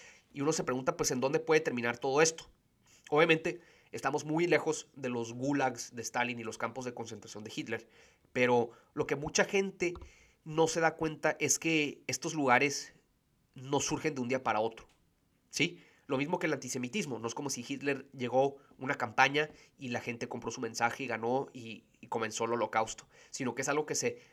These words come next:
va sembrando con el tiempo, es algo que tarda años, incluso décadas, y son lo que yo llamo slippery slopes, estas pendientes resbaladizas, donde la gente va accediendo a conducta tras conducta tras conducta,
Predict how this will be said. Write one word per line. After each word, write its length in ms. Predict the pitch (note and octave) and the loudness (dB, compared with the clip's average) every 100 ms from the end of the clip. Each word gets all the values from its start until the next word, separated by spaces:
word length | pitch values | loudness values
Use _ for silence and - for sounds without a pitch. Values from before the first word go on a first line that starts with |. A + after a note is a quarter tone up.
| _ | _
va 220 | D3 C3 C#3+ | 2 6 8
sembrando 480 | F3 D3+ C#3+ D3 | 6 4 2 2
con 140 | - C3 | -2 -6
el 100 | A2+ | -6
tiempo, 300 | B2 A#2+ C#3+ | -8 -10 -10
es 100 | C3+ | -8
algo 160 | B2+ | -8
que 80 | B2+ | -8
tarda 380 | A#2 A#2 B2 - | -6 0 0 2
años, 460 | A#2+ A#2+ C3+ F3 - | 0 0 -2 -8 -10
incluso 440 | B2 - B2 D3 | -16 -12 -8 -2
décadas, 500 | B2 A#2 C3 D3+ F#3+ - - - _ | 2 2 4 2 0 -10 -20 -20 _
y 540 | - D3 D3 D3 C3+ - - - | -10 -6 -2 -2 -4 -8 -20 -6
son 180 | - E3 | 0 2
lo 100 | F#3 | 2
que 100 | D#3 | 2
yo 100 | D#3 | 4
llamo 460 | D#3 D#3+ E3+ F3 - _ _ _ _ _ - | 4 4 0 -4 -16 _ _ _ _ _ -6
slippery 520 | - E3 E3+ F3+ E3 | 0 2 4 2 2
slopes, 680 | - D3+ D3 C#3 - - - | 2 4 4 4 -2 -8 -10
estas 280 | - - C#3 | -10 -6 -4
pendientes 480 | D3+ C3+ C3 B2 D3 | -4 -4 -2 -2 -2
resbaladizas, 560 | C#3+ B2+ A#2 A#2 A#2 | 0 0 0 0 -4
donde 300 | A2+ A2 G#2+ - - | -6 -8 -8 -12 -20
la 140 | - B2 | -6 -4
gente 240 | C#3 B2+ | -2 0
va 80 | D#3 | 2
accediendo 540 | D#3+ E3 D3+ D3+ E3 D#3+ _ - | 2 0 -2 -4 -6 -8 _ -10
a 120 | B2 | -6
conducta 560 | A#2 A#2+ C#3+ - D3+ - | -4 -2 -2 0 -2 -2
tras 140 | A#2+ | -8
conducta 540 | B2+ A#2+ C3 - C#3 | -6 -4 -2 -2 -4
tras 160 | - A#2+ | -4 -10
conducta, 500 | A2+ A#2 B2 - C#3 | -6 -2 -2 -2 -6